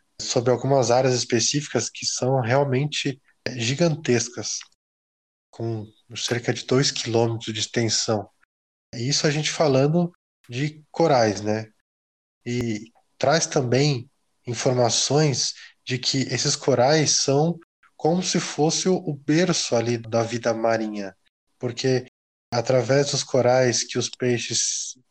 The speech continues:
se alimentam também, eles se protegem de, de alguns predadores,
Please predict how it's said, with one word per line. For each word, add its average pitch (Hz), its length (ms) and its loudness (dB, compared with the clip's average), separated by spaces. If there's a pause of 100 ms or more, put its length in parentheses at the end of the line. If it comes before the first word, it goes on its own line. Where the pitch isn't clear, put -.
(120)
se - 220 -2
alimentam 120 580 -2
também, 123 600 -2 (380)
eles 127 260 -2
se 123 140 -2
protegem 127 680 0
de, 117 80 -8 (180)
de - 80 -10
alguns 117 760 -4 (260)
predadores, 117 1000 2